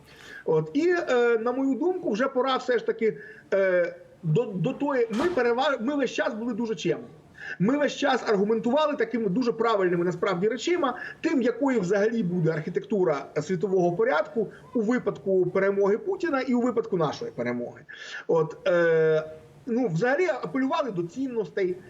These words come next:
до взагалі того, того, що тут вирішується, в принципі, доля демократій як таких, і того, що можна, що не можна авторитарним режимам. І ті, хто готові були це чути, вони вже почули.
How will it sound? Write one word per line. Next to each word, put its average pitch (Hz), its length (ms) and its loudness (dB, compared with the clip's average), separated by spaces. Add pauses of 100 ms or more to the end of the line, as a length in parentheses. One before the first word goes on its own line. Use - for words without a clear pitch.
(140)
до 170 120 0
взагалі 208 340 2
того, 202 260 2
того, 226 460 0
що 208 320 2
тут 196 160 -8
вирішується, 214 520 -4
в 160 40 -2
принципі, 208 460 -2
доля 180 300 4
демократій 175 720 0
як 160 260 -2
таких, 226 440 -2 (300)
і 226 100 2
того, 226 340 2
що 226 180 0
можна, 226 380 0
що 196 180 -2
не 202 100 2
можна 196 340 2
авторитарним 160 600 0
режимам. 185 460 0 (960)
І 277 200 4 (160)
ті, 330 220 -2
хто 233 200 0
готові 226 440 2
були 180 260 0
це 190 160 -4
чути, 294 360 -4
вони 196 220 0
вже 196 180 0
почули. 151 440 -8